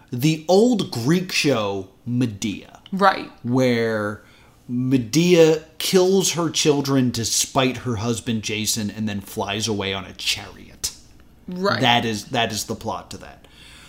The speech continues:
Speaker 1: Uh, so I saw this, uh, as part of a field trip when I was a freshman in high school. And we
Speaker 2: Okay.
Speaker 1: saw a college showing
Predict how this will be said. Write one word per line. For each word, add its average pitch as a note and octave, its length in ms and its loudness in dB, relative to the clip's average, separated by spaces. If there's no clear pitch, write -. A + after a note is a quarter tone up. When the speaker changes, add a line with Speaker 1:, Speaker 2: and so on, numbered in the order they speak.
Speaker 1:
Uh, A2+ 200 -4
so D#3 220 2
I F3+ 120 6
saw A3+ 320 4
this, - 580 2
uh, A2 280 -4
as C#3 140 0
part G#3 260 0
of D#3 100 -6
a A2+ 60 -2
field F3 460 -4
trip G#2 300 -8
when C3 180 2
I A#2+ 100 2
was A2+ 160 -4
a G2+ 40 -10
freshman - 760 -4
in G#2 100 -4
high G#2 200 -8
school. - 380 -10
And B3 160 2
we B3+ 60 2
Speaker 2:
Okay. G3 100 4
Speaker 1:
saw A#2+ 200 0
a - 40 -6
college B2 640 -6
showing G2+ 580 -8